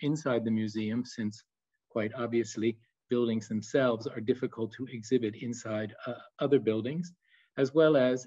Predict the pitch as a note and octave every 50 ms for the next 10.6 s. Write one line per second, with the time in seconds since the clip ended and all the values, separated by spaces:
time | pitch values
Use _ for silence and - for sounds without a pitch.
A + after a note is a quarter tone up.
0 | - C#3+ B2 B2+ A#2+ - _ - - - - C3+ A#2+ - - C3 A2+ A2+ A2+ A#2+
1 | A2 A2 B2 A#2+ B2+ B2 - - - _ _ _ _ _ _ _ _ - B2 A#2
2 | A2+ A2+ C3 - - C3+ C#3 C3+ C3+ C3 B2+ B2+ B2+ B2+ - C#3+ C#3 C3 B2 A#2+
3 | - - _ _ _ - - - C#3 B2+ B2+ B2 A#2 A2+ B2 B2 - - C#3 C3+
4 | - - C3 A#2 A#2+ B2 - _ _ _ _ _ _ - B2 A#2 B2+ - C#3+ C3+
5 | B2+ C#3 C3 - C3+ C3 B2 - - B2 A#2+ C3+ D#3 D3 C3 B2 A#2+ G#2+ - -
6 | - A2 A2 G#2+ - C#3 C#3+ C#3+ - - C#3+ - - B2 A2 G#2+ G#2+ A2 A2 -
7 | - A#2 A#2 A#2 - B2 A2+ A2+ A2+ A2+ G#2+ G2+ A2+ A2 A2 A2 A2 - - -
8 | B2 - B2+ A#2+ A2 A#2+ A#2 A#2 G#2 - - A#2+ A2 - - - F3 D#3+ C3 A#2+
9 | A2 A2 G2+ G#2 - - - A2+ A2 A2 G#2+ - _ _ _ _ _ _ _ _
10 | - A#2 A2+ - B2 A#2 - C#3 B2+ A#2 A2+ A2